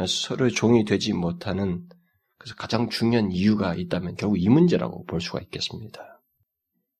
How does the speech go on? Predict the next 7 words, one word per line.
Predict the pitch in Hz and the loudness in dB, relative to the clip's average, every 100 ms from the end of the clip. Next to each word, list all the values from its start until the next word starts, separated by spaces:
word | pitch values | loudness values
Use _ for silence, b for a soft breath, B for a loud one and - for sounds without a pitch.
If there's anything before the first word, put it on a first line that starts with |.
| _ _ _ _ _ _ _ - | _ _ _ _ _ _ _ -2
오늘날 | 127 135 117 | 2 4 2
교회 | 110 113 110 | 0 0 2
안에서 | 104 104 95 | 2 0 0
사람들이 | - 107 101 90 87 95 87 - | -2 -2 -2 -2 -4 -4 -4 -2
으뜸이 | 123 - - 165 139 120 | -2 0 2 4 2 0
되고자는 | 98 101 92 98 90 | -6 -6 -6 -6 -6
하지만, | 87 - 139 95 - | -8 -10 -8 -8 -10